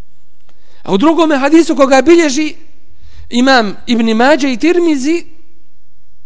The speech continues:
a riječi su koje prenosi imam Ibn Mađe od Allahovog poslanika, alejhi salatu vesselam, gdje se kaže: „Šehid ima šest odlika.” Li šehidi sittu hisal.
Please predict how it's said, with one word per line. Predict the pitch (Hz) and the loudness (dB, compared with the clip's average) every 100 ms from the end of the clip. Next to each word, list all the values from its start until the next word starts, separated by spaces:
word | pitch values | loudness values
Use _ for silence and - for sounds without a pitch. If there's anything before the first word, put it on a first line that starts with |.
| - - - - - - - - - | -8 -8 -8 -8 -8 -8 -8 -8 -8
a | 170 | -4
riječi | 202 247 233 | -2 0 -2
su | - 226 - - - | -2 -4 -4 -8 -6
koje | 196 | -4
prenosi | 196 220 208 214 | -2 -2 -2 -4
imam | 214 208 180 - - - - - - | -2 -2 -4 -8 -10 -8 -8 -8 -6
Ibn | 214 214 | -2 0
Mađe | 214 240 285 294 247 | 2 0 0 -2 -4
od | 202 | 0
Allahovog | 220 262 302 277 220 | 0 4 2 2 -2
poslanika, | 247 269 262 320 294 | -4 0 0 0 2
alejhi | 262 269 | 2 0
salatu | 247 262 262 | -2 -4 -2
vesselam, | 226 311 285 | 0 0 0
gdje | 262 | -2
se | 240 247 | -2 0
kaže: | 311 285 285 294 - - - - - | 2 2 0 -6 -8 -10 -10 -10 -10
„Šehid | - - 349 294 277 | -2 2 4 4 2
ima | - 311 349 277 | 0 2 4 2
šest | 233 - 349 381 311 - - - - - - - - - - - - - - - - - - - - - | 0 0 4 4 4 0 -4 -8 -10 -10 -10 -8 -8 -8 -8 -8 -10 -10 -8 -8 -8 -8 -8 -8 -8 -4
odlika.” | 220 220 208 160 - 143 - - - - - - - - - - | 4 4 4 2 -2 -6 -8 -8 -10 -8 -8 -8 -8 -8 -8 -6
Li | 185 220 | -4 -2
šehidi | - 262 247 330 294 | 0 2 4 4 2
sittu | - 349 349 - 269 | 2 2 2 -2 -2
hisal. | 262 214 233 208 | -2 0 0 0